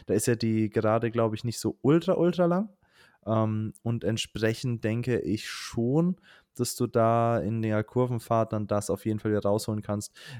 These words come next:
weil auch wenn jetzt Gixabra sehr gut mit der Tausender umgehen kann und die Kraft offensichtlich sehr gut dosieren kann, sonst würde er nicht solche Wheelies machen können,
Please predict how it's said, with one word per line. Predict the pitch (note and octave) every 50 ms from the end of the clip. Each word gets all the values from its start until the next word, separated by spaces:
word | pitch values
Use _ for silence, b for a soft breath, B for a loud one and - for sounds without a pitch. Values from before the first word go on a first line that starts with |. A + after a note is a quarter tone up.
| B -
weil | G#2 G#2 G2+ G#2 G#2 G#2+ G#2+ G#2+ - -
auch | G2+ A2+ A2 - -
wenn | A#2 A2 A2 A2+
jetzt | A2 A2 G#2 - - -
Gixabra | - B2+ - - - B2 A2 - A#2 A2+ A2 A2 A2 G#2+ G#2 - -
sehr | - - A2 A#2 A2+ A2
gut | - A#2 A2
mit | A2 G#2+ A2
der | G#2+ G#2+
Tausender | - A2 A2+ A#2+ A#2 A2 G2
umgehen | G2 B2+ C#3+ D#3 D#3 D3+
kann | - - D3+ D3+
und | C3 A2+ A2
die | A2 -
Kraft | - - A2 A#2 - - -
offensichtlich | - G2+ A2+ - A#2 G#2+ A2+ - - A#2 -
sehr | - A#2 G#2+
gut | - A2 G#2+ -
dosieren | G#2 G2+ A2 A#2 C3 C#3+ C#3+
kann, | - - C3+ B2+
sonst | A#2+ A2 A2 -
würde | - A2 G#2+ A2+ G#2
er | - D#2+ G2 G2+ G2+ G2+ G2+
nicht | G#2 G#2+ -
solche | - G#2 G#2+ A2 G2+
Wheelies | A2+ B2 D3+ -
machen | - C#3 C#3 C#3
können, | - - D3 D3